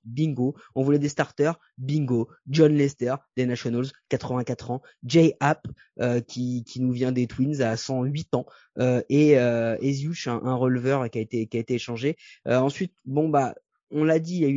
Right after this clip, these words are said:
il y a eu cette énorme, énorme série, mais il y a un autre truc qui a marqué l'histoire des Cardinals et qui, pour le coup, a marqué l'histoire de la M L B, bah, c'est qu'ils sont devenus la première équipe de l'histoire de la M L B avec cinq Gold Gloves la même saison.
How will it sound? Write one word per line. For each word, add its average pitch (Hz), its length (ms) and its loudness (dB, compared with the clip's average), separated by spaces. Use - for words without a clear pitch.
il 123 80 -6
y 139 40 -2
a 143 40 0
eu 147 40 -2
cette 143 260 -8
énorme, 185 420 0
énorme 156 600 -4
série, 151 340 -2
mais 165 80 0
il 151 60 0
y - 20 4
a 160 100 2
un 185 140 2
autre 208 160 0
truc 220 240 -6
qui 170 60 -2
a 151 60 2
marqué 165 360 -2
l'histoire 156 260 -4
des 139 60 0
Cardinals 147 360 -2
et 160 80 2
qui, - 100 -4
pour 185 180 6
le 190 80 10
coup, 233 180 4
a 190 60 6
marqué 214 520 -2
l'histoire 147 400 -4
de 131 40 -8
la 117 100 -2
M 113 140 -2
L 151 120 0
B, 180 80 -6
bah, - 180 0
c'est 180 140 -4
qu'ils 180 120 -8
sont 196 120 0
devenus 214 180 0
la 160 100 2
première 226 540 4
équipe 196 320 -4
de 170 80 0
l'histoire 170 300 0
de 170 60 -2
la 156 40 2
M 156 120 0
L 175 100 -2
B - 20 2
avec 156 240 0
cinq 240 380 0
Gold 185 300 0
Gloves 180 320 0
la 127 120 -2
même 196 400 2
saison. 156 380 -4